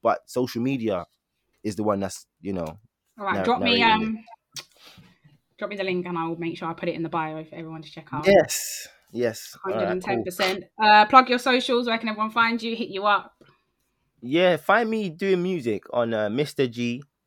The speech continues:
Speaker 1: Um, that's Mister underscore G dot H dot E on Instagram.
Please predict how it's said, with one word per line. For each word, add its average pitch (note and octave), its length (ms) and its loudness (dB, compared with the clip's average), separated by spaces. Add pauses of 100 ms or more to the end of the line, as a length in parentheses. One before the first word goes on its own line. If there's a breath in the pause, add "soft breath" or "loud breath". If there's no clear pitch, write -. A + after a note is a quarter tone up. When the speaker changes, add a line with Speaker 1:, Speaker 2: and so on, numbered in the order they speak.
(120)
Speaker 1:
Um, G#2 160 -2
that's G#2 260 -2
Mister A2+ 720 -4
underscore A2+ 580 -4
G A#2+ 560 -6 (100)
dot A2 340 2
H A2 480 -6
dot F#2 260 -4
E G#2+ 340 -6 (340)
on G2+ 120 -6
Instagram. F#2+ 760 -6